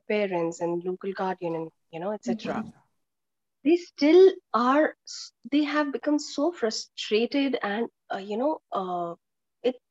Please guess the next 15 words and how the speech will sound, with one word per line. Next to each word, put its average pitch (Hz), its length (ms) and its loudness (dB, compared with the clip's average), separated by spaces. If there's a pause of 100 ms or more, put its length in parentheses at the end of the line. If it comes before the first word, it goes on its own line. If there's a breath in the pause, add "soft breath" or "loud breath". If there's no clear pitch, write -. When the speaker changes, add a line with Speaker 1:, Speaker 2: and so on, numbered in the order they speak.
(120)
Speaker 1:
their 277 280 4
mental 196 540 0
health, 233 400 2 (400 soft breath)
their 240 140 2
psychology 190 680 -2
has 214 320 -4
really 220 400 0
gone 175 320 -2
for 220 140 -6
a - 20 -8 (240)
toss 180 480 -4
during 160 280 -6
this, 165 220 -8 (240)
Speaker 2:
Mm-hmm. 220 480 -4
Speaker 1:
uh, 165 300 -2